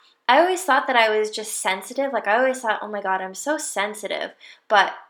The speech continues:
I didn't realize that there was much more to the picture. So when I was a kid, I remember one time I was watching The Notebook,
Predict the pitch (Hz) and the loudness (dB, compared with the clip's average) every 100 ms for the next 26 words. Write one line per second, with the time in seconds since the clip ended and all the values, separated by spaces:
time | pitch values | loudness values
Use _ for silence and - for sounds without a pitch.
0 | _ - 208 208 226 196 214 202 180 185 | _ 0 2 2 -2 0 2 2 2 -2
1 | 185 175 - 185 185 190 180 - 190 170 | -4 -4 -2 -2 -2 -4 -10 -8 -6 -6
2 | 170 180 180 190 175 - - - _ - | -6 -14 -14 -14 -12 -8 -8 -10 _ -20
3 | - _ _ - - 208 196 190 - - | -20 _ _ -14 -4 0 2 0 -4 -16
4 | _ _ _ _ _ _ _ _ - - | _ _ _ _ _ _ _ _ -20 -12
5 | 233 - 196 240 269 302 - 202 190 165 | -2 4 4 4 -2 -6 -8 -6 -6 -6
6 | - _ _ _ _ - 202 226 240 214 | -10 _ _ _ _ 0 2 2 0 -2
7 | 190 180 180 202 - 208 202 214 208 - | -2 -4 -2 -4 -8 -8 -8 -8 -8 -4
8 | 190 185 185 196 _ 196 196 196 202 196 | -4 -4 -10 -16 _ -4 0 2 2 -2
9 | 196 202 202 196 196 190 190 196 202 - | -4 -4 -2 -2 -4 -8 0 0 2 -2
10 | 220 214 196 185 185 175 - 170 - | -6 -8 -8 -6 -6 -6 -10 -12 -12